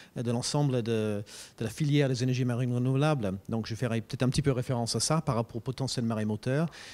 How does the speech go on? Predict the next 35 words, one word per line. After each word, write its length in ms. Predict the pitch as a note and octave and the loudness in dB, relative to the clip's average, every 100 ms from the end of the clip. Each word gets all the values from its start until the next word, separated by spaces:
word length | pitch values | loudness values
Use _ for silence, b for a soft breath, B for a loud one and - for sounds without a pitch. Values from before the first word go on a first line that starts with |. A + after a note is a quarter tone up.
| B | B
Mais 60 | C#3+ | 0
je 60 | |
voulais 120 | C3+ D3 | 4 6
surtout 280 | F#3+ E3+ | 6 6
en 80 | E3 | 4
fait 160 | E3 D3 | 4 4
relever 320 | D3+ D#3 D3+ | 6 8 8
le 100 | C#3+ | 6
défi 380 | C#3+ - E3+ D#3 | 4 2 0 2
du, 300 | C#3+ C#3 B2+ | 2 4 4
euh, 300 | A#2+ A#2 A2 B B B - | 4 2 0 B B B -2
euh, 260 | B2+ A2+ A2+ | 2 4 4
du 100 | C3 | 6
sujet 320 | E3+ F3 G3+ | 10 12 10
pour 180 | - C3 | 8 2
cet 100 | C3+ | 2
après-midi, 440 | - B2+ B2 D#3+ | 4 4 6 8
notamment, 560 | C3 - C3+ D3 D#3 A#2+ | 6 6 4 6 6 6
euh, 280 | A2 G#2+ G#2+ B B B B2 | 4 4 0 B B B 0
euh, 160 | A#2 A#2 | 0 4
comment, 480 | D#3+ D3+ D#3 D3 B2+ | 6 8 8 8 6
euh, 180 | A2+ G#2+ | 4 2
implanter 460 | C#3+ D3 C#3+ D3+ | 0 2 2 4
ces 140 | C#3+ B2 | 2 0
projets 300 | - C3+ C3 | 0 0 2
dans 120 | A#2 | 2
les 80 | A2+ | 0
territoires, 420 | - A#2 - D3 | 0 -2 2 0
comment 280 | D3 F3 F3+ | 6 8 8
construire 480 | - D#3 - F3 C#3+ | 8 4 6 6 8
un 60 | |
véritable 500 | C#3 C#3 C#3+ C#3+ C3 | 6 4 6 4 4
projet 360 | A2+ - D3+ C#3 | 2 4 6 6
des 100 | B2+ | 4
territoires 600 | C3 A#2+ A2+ C3 C3 | 2 -2 -2 0 2